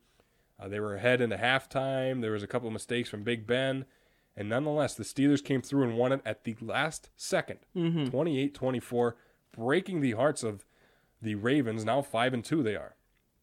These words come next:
Speaker 1: Seven and oh, the Steelers, still undefeated. They're looking really good this year. Sunday, three thirty, Saints four and two at Bears five and two.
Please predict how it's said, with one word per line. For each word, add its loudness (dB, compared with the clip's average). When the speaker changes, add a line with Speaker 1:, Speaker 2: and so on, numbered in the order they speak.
Speaker 1:
Seven 4
and 4
oh, 8
the 0
Steelers, 2
still -2
undefeated. 0
They're 0
looking -2
really -2
good -6
this -10
year. -14
Sunday, 6
three 0
thirty, 4
Saints -2
four 2
and -4
two 2
at -2
Bears 2
five 0
and -12
two. -14